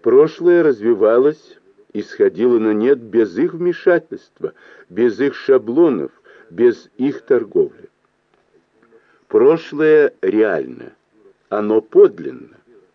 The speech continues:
И это сделает прошлое невероятно привлекательным. Именно поэтому я говорю,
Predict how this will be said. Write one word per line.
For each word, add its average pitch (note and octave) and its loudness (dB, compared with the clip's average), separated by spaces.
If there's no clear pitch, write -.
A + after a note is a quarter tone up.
И A#2 0
это C3 4
сделает G2 2
прошлое F2+ 2
невероятно G#2 -2
привлекательным. - -10
Именно D#3 -2
поэтому E3+ 2
я G2 0
говорю, F#2+ 2